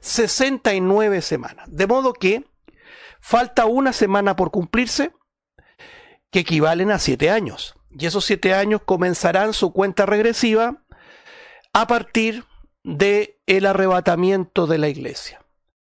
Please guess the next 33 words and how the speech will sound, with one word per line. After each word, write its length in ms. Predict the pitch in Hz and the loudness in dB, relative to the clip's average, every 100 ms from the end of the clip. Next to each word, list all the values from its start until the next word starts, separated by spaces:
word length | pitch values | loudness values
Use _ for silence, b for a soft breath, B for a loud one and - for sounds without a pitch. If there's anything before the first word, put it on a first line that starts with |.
| _ | _
Hay 120 | - 226 | -2 0
algunos 360 | 214 226 208 | 2 2 0
que 120 | 196 | 0
dicen 300 | 175 180 190 | 0 0 0
un 80 | 160 | -2
poquito 420 | - 143 156 147 | -2 -4 0 0
más, 140 | 147 160 | 0 -2
un 100 | 147 | -2
poquito 380 | 147 160 143 151 | -4 -4 -2 0
menos, 300 | 170 185 - | 0 0 0
pero 280 | 165 160 - | 0 0 0
hay 160 | 165 196 | 0 0
algo 200 | 202 156 | 0 0
concreto. 500 | 147 135 131 - 160 | -2 -2 -8 -8 -4
Después 520 | 190 175 - 254 285 | -2 -2 0 0 2
del 140 | 262 | 2
arrebatamiento 720 | 208 190 185 175 170 190 180 175 | 2 2 0 0 0 0 0 0
de 100 | 202 | 2
la 80 | |
iglesia, 420 | 226 233 240 254 233 | 2 0 2 0 0
eso 260 | 226 165 | -2 -2
no 80 | 165 | 0
hay 100 | 196 | 0
duda, 380 | 226 226 262 - B B B B B | 2 0 0 -6 B B B B B
ahí 500 | - 170 226 247 247 _ _ _ _ _ _ - | 0 2 0 -2 -4 _ _ _ _ _ _ -2
comenzará 640 | 185 185 170 180 165 196 | 0 2 0 0 2 2
en 80 | 208 | 0
un 80 | 202 | 0
momento 540 | 214 185 170 190 190 | 0 0 0 -2 0
el 200 | 180 170 | 0 0
conteo 480 | 165 156 - 196 180 | -2 -2 0 0 0
final 540 | - 160 175 180 175 | 0 2 2 0 -2
de 280 | 160 214 269 | 0 -2 -2